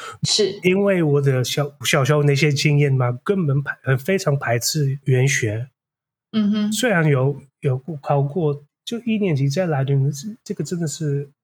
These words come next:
Speaker 2: 让人，真的令，令人惊讶。有一次也考了九十分，在荷兰九十分是真的很高，在大学里面。
Speaker 1: 是，是。
Speaker 2: 但我还是，那时候还是就很，很排斥语言学。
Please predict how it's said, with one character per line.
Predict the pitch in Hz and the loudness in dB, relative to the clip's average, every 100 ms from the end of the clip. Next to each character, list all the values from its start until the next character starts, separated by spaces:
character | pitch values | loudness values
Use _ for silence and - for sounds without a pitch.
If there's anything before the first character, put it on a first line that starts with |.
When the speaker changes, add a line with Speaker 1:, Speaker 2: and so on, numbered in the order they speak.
| _ _ - | _ _ -2
Speaker 2:
让 | 147 160 123 | 0 2 0
人， | 117 131 | 0 -4
真 | - 139 | -2 0
的 | |
令， | 131 143 139 139 | 2 0 0 -2
令 | - 156 | -2 0
人 | 120 117 | 0 -2
惊 | 117 - 139 | -4 -2 0
讶。 | 139 139 _ _ _ | 0 -4 _ _ _
有 | - | -2
一 | 185 | 0
次 | - 208 | 2 0
也 | 190 | 0
考 | - 143 | 2 2
了 | 131 123 | 2 0
九 | 113 117 | -2 -2
十 | 113 131 | -2 -4
分， | - 131 131 - _ - | -2 -2 -2 -8 _ -2
在 | - | 2
荷 | 143 170 | 4 4
兰 | 196 156 | 4 2
九 | 135 | 2
十 | 127 | 2
分 | 139 156 | 2 0
是 | 139 | 0
真 | 135 151 | 0 2
的 | 120 | 2
很 | 101 | -2
高， | - 110 104 - _ | -4 -4 -4 -14 _
在 | - 127 | -2 0
大 | 147 | 2
学 | 117 - 220 | 0 0 2
里 | 190 | 2
面。 | 170 - - | -2 -6 -12
Speaker 1:
是， | - 190 | -6 -4
是。 | - | 0
Speaker 2:
但 | 196 | 2
我 | 175 143 | 4 4
还 | 135 | 4
是， | 135 156 | 4 2
那 | 160 160 | 2 2
时 | 175 | 2
候 | |
还 | 139 127 | 4 2
是 | 127 143 | 2 -2
就 | 139 160 | 0 0
很， | 131 123 143 | 0 -2 -2
很 | 120 117 | -2 -2
排 | 117 - 123 | -4 -2 -2
斥 | 123 - 151 | -2 -4 -4
语 | 117 113 | -4 -6
言 | 120 | -6
学。 | - | -10